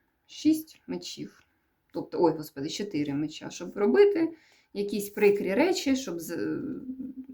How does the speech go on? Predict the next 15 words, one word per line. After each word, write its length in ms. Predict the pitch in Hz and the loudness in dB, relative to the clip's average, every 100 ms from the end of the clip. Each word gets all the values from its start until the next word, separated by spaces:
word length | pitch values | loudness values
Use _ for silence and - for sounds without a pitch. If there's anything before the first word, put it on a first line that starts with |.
| - _ - - - - 156 | -20 _ -14 -12 -12 -16 -4
так 140 | 180 | -4
сказати, 380 | - - 185 185 | -4 -6 -2 0
затормажувати 840 | 196 202 202 196 175 165 160 170 170 | 0 2 4 4 4 2 -2 -4 -8
сфери 420 | - 175 165 165 | -6 -2 -2 -2
життя, 480 | 170 165 175 160 156 - - - | -4 -8 -2 -2 -4 -12 -16 -2
е, 400 | 156 143 - - - - - | 0 0 -2 -6 -8 -12 -10
для 260 | - 175 180 | -6 -2 0
європейців, 840 | 180 185 196 370 392 - 277 220 | 0 -2 2 6 6 4 2 2
робити 360 | 190 202 202 | 2 2 2
якийсь 320 | 175 175 175 170 | 0 -2 -4 -2
безлад, 580 | 226 320 302 277 - - - _ _ _ _ | 2 4 4 2 0 -8 -20 _ _ _ _
зупиняти 840 | 180 202 202 196 185 175 175 170 170 - _ _ - - - _ _ | -8 0 4 4 4 2 2 2 0 -8 _ _ -18 -16 -16 _ _
привичний 540 | 202 202 180 - 170 | 6 6 6 2 -2
плин 280 | 170 180 175 | -2 -2 -2
життя. 460 | 180 175 285 320 | -2 -2 4 4